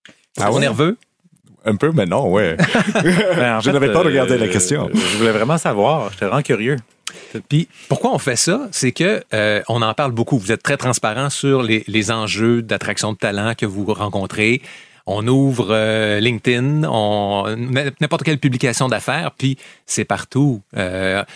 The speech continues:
Speaker 2: là, en ce moment, les concepts à la mode, c'est la grande démission. Tout le monde a été perturbé par la pandémie. Puis vous, vous avez,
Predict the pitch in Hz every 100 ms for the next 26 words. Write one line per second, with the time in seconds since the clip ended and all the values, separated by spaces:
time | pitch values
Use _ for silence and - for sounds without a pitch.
0 | - 101 104 113 104 113 98 101 98 107
1 | - 95 95 101 95 - 101 92 95 90
2 | 107 110 95 92 107 113 - - 107 107
3 | 101 107 104 107 107 101 - 101 110 107
4 | 113 92 104 101 101 - 104 101 98 98
5 | 98 101 - 95 - - - 87 98 165
6 | 247 _ - 113 104 101 107 95 127 147